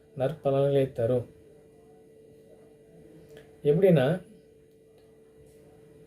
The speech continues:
ஒருத்தவங்க திதி, நீங்க பிறந்த திதியில கோயிலுக்கு போகணும்னு சொல்றாங்க.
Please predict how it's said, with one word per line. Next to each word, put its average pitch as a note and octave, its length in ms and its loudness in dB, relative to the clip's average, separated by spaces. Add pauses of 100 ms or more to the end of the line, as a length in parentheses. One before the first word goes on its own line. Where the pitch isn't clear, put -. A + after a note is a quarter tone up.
(180)
ஒருத்தவங்க G3 460 4
திதி, G3+ 420 2 (440)
நீங்க F#3+ 240 -2
பிறந்த F3+ 280 2
திதியில F3+ 400 2
கோயிலுக்கு E3 440 0
போகணும்னு E3+ 180 -2
சொல்றாங்க. B2 440 -2